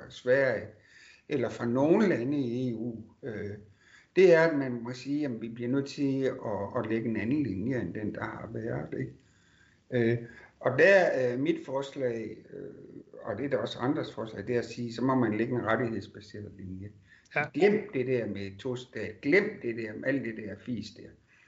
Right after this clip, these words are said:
Speaker 1: Det står der jo egentlig heller ikke i, i de der F N-resolutioner og sådan noget. Så, øh,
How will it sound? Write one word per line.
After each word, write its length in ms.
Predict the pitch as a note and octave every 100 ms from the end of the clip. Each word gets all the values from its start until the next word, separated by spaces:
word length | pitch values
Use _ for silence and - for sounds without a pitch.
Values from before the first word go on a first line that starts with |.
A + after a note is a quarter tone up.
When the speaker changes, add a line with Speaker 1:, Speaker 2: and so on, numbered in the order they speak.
| _ -
Speaker 1:
Det 100 | E3
står 280 | - B3
der 140 | G#3+ B2
jo 120 | A#2+
egentlig 260 | F3+ A2 B2
heller 280 | E3+ B2+
ikke 160 | A#2 -
i, 140 | G#2+
i 260 | G2+ G2+ A2+
de 160 | C3 C3+
der 260 | G#2+ G#2+
F 100 | B2
N-resolutioner 1000 | A2 C3 B2 G2+ - - A#2 B2+ B2 G#2+ -
og 200 | A2 -
sådan 180 | A2
noget. 220 | A2 G#2+ - - _ _ _ _ - _ _ -
Så, 380 | - D#3+ E3 D#3+
øh, 340 | D#3 D3+ D3+